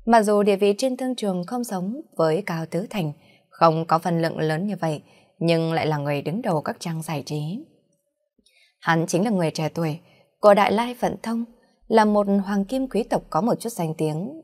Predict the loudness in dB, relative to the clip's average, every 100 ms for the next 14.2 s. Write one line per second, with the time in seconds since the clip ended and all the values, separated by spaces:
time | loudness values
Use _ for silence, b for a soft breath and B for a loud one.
0 | _ _ 6 6 6 0 -4 -4 -6 -6
1 | -10 b b b b _ _ _ _ _
2 | 0 0 0 -4 -8 b b b b 0
3 | 2 2 0 -2 -2 -2 0 -2 -2 -2
4 | -2 -2 -2 -2 -2 -2 -4 -4 -4 -6
5 | -6 -4 -4 -6 -8 b b b 2 4
6 | 2 0 0 2 0 0 -4 -4 -6 -10
7 | -14 b b b 0 4 4 2 -4 -4
8 | -4 -4 -4 -6 -8 _ _ _ -2 0
9 | 2 0 -2 -2 -2 -2 -2 -2 -2 -2
10 | 0 0 2 2 0 -2 -6 -4 -6 -4
11 | -4 -2 -2 -2 -4 -2 -2 -4 -8 -8
12 | -6 -8 _ _ _ _ _ _ _ 2
13 | 4 0 -2 -8 -10 _ 0 0 0 -6
14 | -6